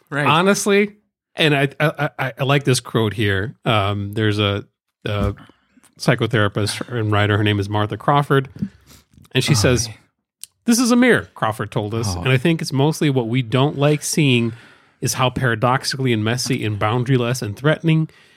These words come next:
Speaker 2: and strange our own methods of communications are."
Speaker 1: No,
Speaker 2: And,
Speaker 1: no.
Speaker 2: right?
Speaker 1: He, he, so,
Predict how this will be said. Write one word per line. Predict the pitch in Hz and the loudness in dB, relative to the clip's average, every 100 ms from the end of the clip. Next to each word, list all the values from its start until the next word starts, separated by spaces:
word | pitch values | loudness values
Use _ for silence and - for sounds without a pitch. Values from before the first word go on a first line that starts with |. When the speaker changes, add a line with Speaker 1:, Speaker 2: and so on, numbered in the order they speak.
| _ 127 | _ -6
Speaker 2:
and | 117 | -4
strange | - - 156 160 - 143 | -4 0 2 2 0 0
our | 143 - | 0 0
own | 185 208 190 | 2 2 2
methods | 151 131 123 107 | 0 0 -6 -8
of | 107 | -10
communications | 117 104 98 101 90 104 98 - | -8 -8 -8 -10 -10 -12 -14 -8
are." | 143 92 - _ _ _ _ _ _ _ _ - | -6 -6 -12 _ _ _ _ _ _ _ _ 0
Speaker 1:
No, | 147 147 117 - _ - | 2 4 2 -4 _ -2
Speaker 2:
And, | |
Speaker 1:
no. | 120 | 0
Speaker 2:
right? | 123 135 | 2 0
Speaker 1:
He, | 104 127 | -4 -4
he, | 120 - - - 113 | -4 -6 -10 -20 -8
so, | - 135 113 98 | 0 2 2 0